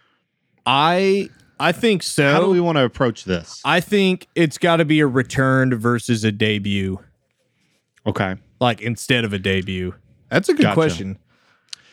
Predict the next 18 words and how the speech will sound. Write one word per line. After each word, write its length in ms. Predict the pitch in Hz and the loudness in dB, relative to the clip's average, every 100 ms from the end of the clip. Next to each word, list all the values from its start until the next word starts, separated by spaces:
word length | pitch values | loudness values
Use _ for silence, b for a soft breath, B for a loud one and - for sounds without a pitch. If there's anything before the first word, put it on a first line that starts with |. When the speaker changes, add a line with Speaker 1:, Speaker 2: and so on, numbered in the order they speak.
| B B _ _ _ - | B B _ _ _ -4
Speaker 2:
Uh, 260 | 127 117 113 | -2 0 -2
wanna 300 | 131 143 139 | 0 0 0
thank 580 | 156 139 127 - 120 - | 0 0 -2 -14 -18 -6
Dan 280 | 127 127 127 | 0 0 2
Redeker 460 | 113 120 - 113 | 0 -2 -2 -2
for 140 | 101 110 | 0 0
asking 440 | 104 104 - 101 | 0 -4 -8 -8
that, 200 | 101 101 | -6 -8
too. 180 | - 107 | -6 -4
I 60 | 95 | 0
recognize 560 | 104 - 104 101 98 | -2 -2 -6 -4 -4
the 80 | 90 | -6
voice. 460 | 90 101 90 - - | -4 -4 -4 -8 -10
Uh, 300 | 107 98 90 | -2 0 0
Speaker 1:
Thank 240 | 107 139 | 0 0
you, 60 | 123 | 0
Dan. 420 | 113 110 117 120 - _ _ _ _ | 0 0 0 -2 -6 _ _ _ _
Speaker 2:
um, 540 | 135 131 117 92 87 | 0 0 -2 -6 -12